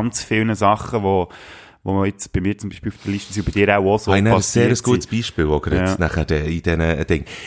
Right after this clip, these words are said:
Speaker 2: Ich könnte mir schon vorstellen, dass wir die Rubrik anstatt fifa Olymp, weil es ist kein Olymp, wo
Speaker 1: Ja,
Speaker 2: irgendwie
Speaker 1: es ist
Speaker 2: Aufstieg
Speaker 1: definitiv
Speaker 2: ist.
Speaker 1: nicht, ne.
Speaker 2: Ich hab mir so gedacht, weißt, wenn man,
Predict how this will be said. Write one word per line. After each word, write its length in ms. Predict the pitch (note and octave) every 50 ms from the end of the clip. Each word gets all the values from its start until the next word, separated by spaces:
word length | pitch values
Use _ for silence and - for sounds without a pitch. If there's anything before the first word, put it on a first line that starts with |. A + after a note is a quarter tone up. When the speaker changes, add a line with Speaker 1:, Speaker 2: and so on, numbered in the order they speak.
| - -
Speaker 2:
Ich 100 | - G#2
könnte 160 | A#2 C3+ G#2+
mir 40 | G2+
schon 100 | F#2+ G2
vorstellen, 400 | - - G2+ G2+ - - G#2+ G2+
dass 140 | F2+ - -
wir 80 | E2+ D2+
die 120 | - D#2+
Rubrik 380 | D#2 E2 - - - G2+ - -
anstatt 360 | F#2+ F#2+ - - F#2 - -
fifa 260 | - - G2+ G2+ A#2 A#2
Olymp, 360 | A2 - G#2+ A2+ C3 C3+ -
weil 80 | F2 E2
es 100 | E2+ -
ist 100 | - -
kein 160 | - - E2+ D#2
Olymp, 480 | D2+ D#2 D#2 F2 A#2+ C#3 - - -
wo 60 | -
Speaker 1:
Ja, 180 | F#2 F2 F2 F#2
Speaker 2:
irgendwie 100 | G2 G2+ G#2
Speaker 1:
es 40 | A2+
ist 40 | A2+ - -
Speaker 2:
Aufstieg 260 | E2 A#2 B2 B2 A#2
Speaker 1:
definitiv 240 | - B2 B2 - -
Speaker 2:
ist. 40 | F#2
Speaker 1:
nicht, 180 | E2+ E2 D#2+ E2
ne. 200 | E2+ F2 F2 F2+
Speaker 2:
Ich 100 | F#2 F#2+
hab 60 | A2+ A2+
mir 60 | G2+
so 100 | - G#2
gedacht, 320 | - A2 A2+ A2+ - - A#2
weißt, 220 | A2 A#2 A#2 -
wenn 80 | G2 E2
man, 180 | E2 E2 D#2